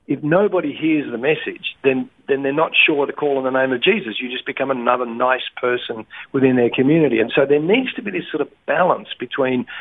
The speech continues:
demonstrating love, showing unconditional care and love, creating communities that welcome people in, but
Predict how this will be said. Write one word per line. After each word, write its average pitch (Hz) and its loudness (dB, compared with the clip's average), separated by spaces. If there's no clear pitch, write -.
demonstrating 147 2
love, 110 2
showing 135 4
unconditional 156 4
care 117 4
and 101 -2
love, 101 2
creating 147 4
communities 151 2
that 117 -2
welcome 156 2
people 117 -4
in, 110 -4
but 135 0